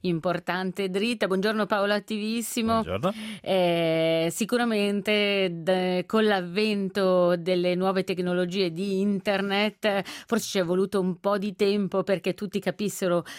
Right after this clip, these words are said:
Speaker 1: eh, come orientarsi poi con le piattaforme, questi mezzi tecnologici che aiutano, però, eh, insomma, l'aiuto è grande.
Speaker 2: Sì, sì, l'aiuto è grandissimo, è chiaro che ci vuole comunque un investimento di tempo notevole, cioè quello che prima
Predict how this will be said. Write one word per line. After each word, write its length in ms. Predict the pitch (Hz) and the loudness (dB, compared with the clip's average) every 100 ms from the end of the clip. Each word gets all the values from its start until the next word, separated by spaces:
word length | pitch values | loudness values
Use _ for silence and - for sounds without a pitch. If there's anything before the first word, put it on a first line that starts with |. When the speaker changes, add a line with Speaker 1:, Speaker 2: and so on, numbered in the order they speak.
| - | -8
Speaker 1:
eh, 200 | 180 180 | -4 -2
come 300 | - 214 208 | 0 2 4
orientarsi 1200 | 196 185 185 185 202 220 196 180 - 180 160 160 | 2 2 0 0 0 0 0 -2 -8 -6 -6 -6
poi 480 | - 175 180 175 170 | -2 0 0 0 -2
con 180 | 165 175 | -2 0
le 200 | 175 170 | 0 0
piattaforme, 1200 | - 160 - - 170 - 156 202 190 170 160 151 | -4 -10 -10 -12 -12 -8 -6 -4 -4 -4 -6 -6
questi 340 | 175 160 - | -8 -8 -8
mezzi 400 | 165 160 170 170 | -6 -6 -8 -8
tecnologici 800 | 165 156 175 165 175 165 160 160 | -8 -8 -6 -4 -2 -4 -6 -8
che 120 | 147 196 | -6 -4
aiutano, 560 | 196 156 156 196 185 | -4 -4 -4 -4 -4
però, 520 | 139 151 151 175 151 - - - - | -4 -4 -2 -2 -2 -6 -14 -20 -20
eh, 140 | - 165 | -12 -10
insomma, 480 | 143 139 156 135 143 | -10 -12 -12 -12 -10
l'aiuto 360 | 147 143 156 | -8 -6 -6
è 40 | 143 | -6
grande. 560 | 139 151 143 147 147 143 | -6 -8 -8 -8 -10 -12
Speaker 2:
Sì, 200 | - 139 | -10 -4
sì, 120 | 131 | -2
l'aiuto 340 | 120 117 135 123 | 2 2 2 0
è 60 | |
grandissimo, 600 | 101 117 123 143 170 220 | 2 0 2 0 0 -2
è 40 | 131 | -2
chiaro 220 | - 107 | -2 -2
che 100 | - | -4
ci 120 | - | -6
vuole 200 | 95 92 | -4 -4
comunque 380 | - 107 107 - | -4 -2 -2 -2
un 80 | 101 | -2
investimento 500 | 80 85 - 101 101 | -2 -6 -4 -4 -4
di 100 | 90 | -4
tempo 300 | - 101 101 | -4 -6 -4
notevole, 460 | 95 87 135 101 85 | -6 -2 -2 -2 -6
cioè 140 | 85 | -8
quello 180 | - 104 | -6 -6
che 120 | - | -6
prima 380 | - 120 113 92 | -6 -2 -2 -4